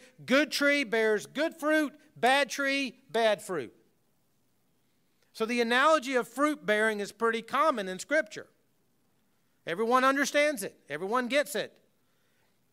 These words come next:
And Paul is saying, if you're controlled by a knowledge of God's will, you will bear fruit in every good work,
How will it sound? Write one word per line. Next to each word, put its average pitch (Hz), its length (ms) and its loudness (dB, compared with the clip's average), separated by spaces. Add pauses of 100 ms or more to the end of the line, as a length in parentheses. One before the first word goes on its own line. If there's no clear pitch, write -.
(420)
And - 80 -12
Paul 254 300 4
is 247 100 -2
saying, 262 400 2
if 220 260 -4
you're 214 180 -4
controlled 254 500 2
by 233 180 4
a 220 100 -2
knowledge 247 440 2
of 220 240 2 (220)
God's 240 400 4
will, 254 480 4 (120)
you 240 320 0
will 226 320 6
bear 214 300 4
fruit 339 520 0 (260)
in 196 140 -4
every 196 360 2
good 277 240 -2
work, 349 500 2